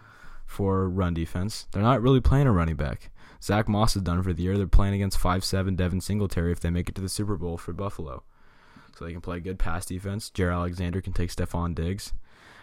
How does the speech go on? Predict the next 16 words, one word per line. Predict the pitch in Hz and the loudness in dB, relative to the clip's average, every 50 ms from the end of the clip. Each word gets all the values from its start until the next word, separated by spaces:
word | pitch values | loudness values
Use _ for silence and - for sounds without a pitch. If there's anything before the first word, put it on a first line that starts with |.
| - - - | -20 -14 -10
Um, | - 85 85 82 | -6 -6 -4 -4
they've | 80 90 | -4 -4
got | 95 85 85 90 | -4 -4 -2 -2
good | 95 92 | -2 -2
linebackers. | 90 85 80 85 87 90 85 87 95 - 101 101 101 107 - - - - - - - - - - - - _ _ _ _ _ _ - - - | -2 -2 -2 -2 -2 -2 -2 -2 -2 -2 -2 -4 -4 -2 -2 -2 -2 -2 -4 -8 -12 -14 -16 -18 -18 -20 _ _ _ _ _ _ -12 -4 -2
They've | 92 95 85 | -2 0 0
got | 92 85 80 85 | 0 0 0 0
good | 73 90 87 | -2 -2 0
runners. | 82 87 87 82 85 92 98 104 - - - - - - - - - - - - - - - - - - - | 0 0 0 0 0 0 0 -2 -2 -4 -6 -6 -6 -8 -10 -14 -20 -20 -20 -20 -20 -20 -20 -20 -20 -18 -10
And | - 87 95 - | -6 -6 -4 -2
so, | - 98 95 92 90 90 92 90 87 - - _ _ - | 0 2 2 2 2 2 2 0 -2 -4 -8 _ _ -4
and | 98 98 | -2 0
they've | 95 95 95 | 0 0 0
got | 101 98 98 85 | 0 -2 -2 -4
gr-, | - - - | -6 -10 -12
obviously | - - - 101 95 101 98 101 101 98 98 95 95 - | -8 -4 -2 0 2 0 0 2 2 2 2 2 0 -2